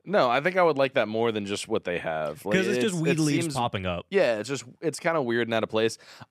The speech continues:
Speaker 1: Honestly,
Speaker 2: I don't think it's out of place, honestly.
Speaker 1: the thing I think, it, what it
Speaker 2: But
Speaker 1: makes me think of the most as transitions like that is just that seventies show.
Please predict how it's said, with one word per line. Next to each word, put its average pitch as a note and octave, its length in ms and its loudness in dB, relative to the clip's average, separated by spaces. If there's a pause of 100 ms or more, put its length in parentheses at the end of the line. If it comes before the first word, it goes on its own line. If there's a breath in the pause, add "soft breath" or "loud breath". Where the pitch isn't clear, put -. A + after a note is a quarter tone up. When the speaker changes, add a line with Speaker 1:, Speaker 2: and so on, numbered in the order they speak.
Speaker 1:
Honestly, A#2+ 720 0 (180 soft breath)
Speaker 2:
I G3 80 2
don't C#4 120 0
think E4+ 120 -4
it's F#3 80 -2
out E3+ 120 0
of A2+ 60 -2
place, G#2+ 280 -2
honestly. D#3 500 -6 (160)
Speaker 1:
the C#3 120 -2
thing F#3 180 2
I F3+ 60 4
think, F#3+ 260 -2
it, E3+ 100 0
what D#3+ 100 4
it F3+ 80 0
Speaker 2:
But - 20 -4
Speaker 1:
makes F#3 140 -2
me G3 80 -2
think F3 140 -4
of D#3 140 -2
the C3+ 80 0
most C3+ 680 0
as B2 240 0
transitions B2+ 640 -4
like G#2 160 0
that A2 220 2
is A2+ 120 -4
just - 200 -6
that - 160 0
seventies G#2 360 -4
show. A1+ 360 -10